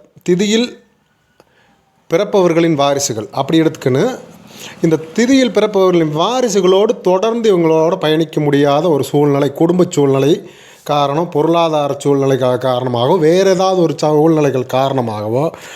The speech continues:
தொழில் அந்த மாதிரியான ஏதாவது ஒரு காரணத்தினால்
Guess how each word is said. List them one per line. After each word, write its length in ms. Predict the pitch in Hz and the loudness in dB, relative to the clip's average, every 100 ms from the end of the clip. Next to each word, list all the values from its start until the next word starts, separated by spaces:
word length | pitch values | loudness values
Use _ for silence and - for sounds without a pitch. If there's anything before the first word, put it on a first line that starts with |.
| - | -8
தொழில் 380 | 156 160 160 156 | -2 0 0 0
அந்த 180 | 160 151 | 0 0
மாதிரியான 460 | 202 233 202 190 165 | 2 2 0 0 0
ஏதாவது 340 | 156 196 226 180 | 2 2 2 2
ஒரு 120 | 156 | 0
காரணத்தினால் 840 | - 151 165 160 - 127 120 131 | -2 -2 0 -2 -4 -4 -2 0